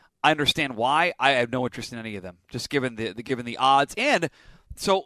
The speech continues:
the, the weather here, Shime. So your theory is a good one. Like, back-to-back winners in the P G A Tour is very rare anyway,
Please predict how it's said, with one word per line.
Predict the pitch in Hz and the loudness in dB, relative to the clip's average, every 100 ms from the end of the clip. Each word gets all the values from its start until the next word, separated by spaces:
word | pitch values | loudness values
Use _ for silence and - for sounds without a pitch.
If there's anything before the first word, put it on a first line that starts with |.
| 170 | _
the, | 160 165 | -6 -4
the | 165 | -2
weather | 170 247 311 175 | 2 4 4 0
here, | 127 | -4
Shime. | 104 120 82 - | -6 -8 -10 -6
So | 147 | -2
your | 240 | 0
theory | 277 277 247 | 0 -2 -2
is | 180 | -4
a | 135 | -2
good | 139 | -2
one. | 110 110 | -2 -6
Like, | 110 | -2
back-to-back | 175 214 - 185 170 147 | 2 2 0 0 0 0
winners | 151 139 | -4 -4
in | 120 | -8
the | |
P | - 143 | -8 -6
G | 113 | -4
A | 120 | -4
Tour | 131 123 | -2 -4
is | 107 | -2
very | 127 117 | -2 -2
rare | 110 110 98 | -4 -6 -6
anyway, | 92 76 | -10 -18